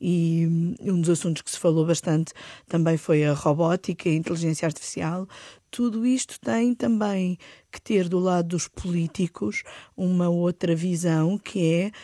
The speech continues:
os efeitos em termos de mercado de trabalho e em termos de requalificação, eh, dos trabalhadores. E nós sabemos como em Portugal ainda há uma certa dose de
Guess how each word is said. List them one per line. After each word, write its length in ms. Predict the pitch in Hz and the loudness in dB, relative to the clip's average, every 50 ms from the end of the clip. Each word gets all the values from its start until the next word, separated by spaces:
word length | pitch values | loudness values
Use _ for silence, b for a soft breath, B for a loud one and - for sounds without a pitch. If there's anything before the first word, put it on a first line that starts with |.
| B B B _ | B B B _
os 220 | - 196 185 170 175 | -6 -4 -4 -2 -2
efeitos 720 | 190 170 - - - 202 208 208 202 185 - - 180 160 | -4 -6 -6 -4 -2 0 0 0 -2 -2 -2 -2 0 2
em 100 | 165 160 | 2 2
termos 320 | 160 - 190 165 170 175 175 | 2 2 0 0 0 0 -2
de 120 | 180 175 | -2 0
mercado 420 | 175 185 180 - - 196 175 160 | 0 0 -2 -2 -2 -2 -2 -2
de 60 | - _ | -2 _
trabalho 640 | - 170 156 151 160 156 156 160 165 180 180 190 B B B B B B B B - | 0 0 2 2 2 2 2 2 2 0 -2 -4 B B B B B B B B -2
e 160 | 208 202 220 | 2 2 4
em 100 | 220 208 | 2 2
termos 420 | 202 - 208 196 208 220 220 208 196 | 2 2 2 2 4 2 2 0 0
de 280 | 185 180 190 196 202 196 | 0 0 2 2 2 2
requalificação, 1400 | 180 170 180 185 - - - 220 190 190 196 - - 233 190 - - 202 165 - - - 160 160 160 170 175 185 B B B B B B _ | 0 0 -2 -4 -4 -2 0 2 2 2 0 -2 -4 -6 -4 -2 -2 -2 -2 -2 -2 0 0 2 2 2 0 -2 B B B B B B _
eh, 440 | - 175 175 170 165 160 165 165 160 165 | 2 2 4 4 4 2 2 0 0 0
dos 200 | 165 165 156 - | -2 -4 -6 -4
trabalhadores. 800 | - 160 151 156 151 156 156 156 170 196 196 175 175 - - B B B B B B - | -2 -2 0 0 2 2 0 0 2 2 0 0 -2 -4 -8 B B B B B B -2
E 100 | 175 175 | 0 0
nós 220 | 170 165 156 - | 2 0 0 -2
sabemos 460 | - 185 170 180 175 170 180 185 - - | -4 -2 -2 0 0 0 -2 -4 -6 -8
como 260 | - - 185 185 175 | -6 -4 -2 -2 0
em 80 | 170 175 | 0 -2
Portugal 600 | 175 - - - - 175 165 151 156 160 180 202 B B B B B B - | -4 -8 -12 -10 -4 -2 0 0 0 0 -2 -4 B B B B B B -6
ainda 300 | - 190 202 190 180 170 | -4 -2 0 0 0 0
há 60 | 175 | 0
uma 180 | 180 175 165 | 0 0 -2
certa 520 | 156 - - - 180 160 160 - - - 165 | -2 -4 -2 -2 -2 -2 -2 -2 -2 -2 -2
dose 560 | 160 156 170 156 156 156 156 147 160 - - | 0 0 0 0 2 2 0 0 -2 -6 -8
de 580 | 170 160 165 165 165 160 160 160 160 160 170 175 | -8 -6 -4 -2 -2 -2 0 -2 -2 -2 -4 -6